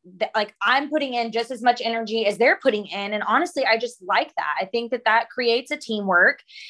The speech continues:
I think that creates, you know, just so much better results, honestly, um, because they're understanding what's going on. So it makes them more motivated, and it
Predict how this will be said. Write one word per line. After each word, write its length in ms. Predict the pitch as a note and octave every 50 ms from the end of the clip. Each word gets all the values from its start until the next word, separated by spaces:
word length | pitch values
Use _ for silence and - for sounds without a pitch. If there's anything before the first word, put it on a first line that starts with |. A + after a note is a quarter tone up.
| - -
I 100 | A3 A#3+
think 220 | A#3 B3 A#3+ A3+ -
that 240 | G#3+ G#3+ A#3+ A#3+ -
creates, 680 | - C#4 C4 B3+ A#3+ A#3+ B3 B3 A#3+ - - - - - -
you 100 | A3 A#3
know, 360 | A3+ G3+ G3+ G3 G3 G3 F#3 -
just 520 | - G#3 A3+ A3 A3 A3 - - - - - _ _ _ _ _ _ _
so 220 | - - - C4 B3+
much 300 | C#4 E4+ E4+ E4 - -
better 360 | G#3 - G#3+ A#3+ C4 - - _ _
results, 560 | F3+ G3 G3 F3 F#3 F#3 E3 - - - - - -
honestly, 540 | - A#3 C#4 D#4 D#4 - F#4 F#4+ F#4 F#4+ G4 - _ _ _ _ _ _ _
um, 600 | - A3 A#3 A#3 A3 G#3 G3 F#3 F3+ F3+ F3+ F#3 - -
because 580 | G3+ B3 A3+ A3 - B3+ A#3+ A#3 A#3 A#3 A3 G#3+ - _
they're 560 | F#3 E3 G3+ A3 A#3+ C4 C#4 C#4+ C#4+ D4 C#4 B3
understanding 480 | B3+ B3+ C4 B3 - A#3+ A#3 A#3+ A#3+
what's 160 | A#3+ A#3+ A#3+
going 280 | - A#3 A#3 A#3+ A#3 A3+
on. 300 | G3 F#3+ G3 G3 G3+ F#3+
So 160 | - G#3+ G3+
it 80 | F#3 F#3+
makes 180 | G#3 A3 A3 -
them 140 | - C4 B3+
more 140 | B3+ C4+ C4
motivated, 600 | A#3 G#3 G3+ G3 G3+ F#3+ F#3+ G3 G3+ G#3 G#3 G3+
and 120 | G3+ G3+
it 140 | G3 F3+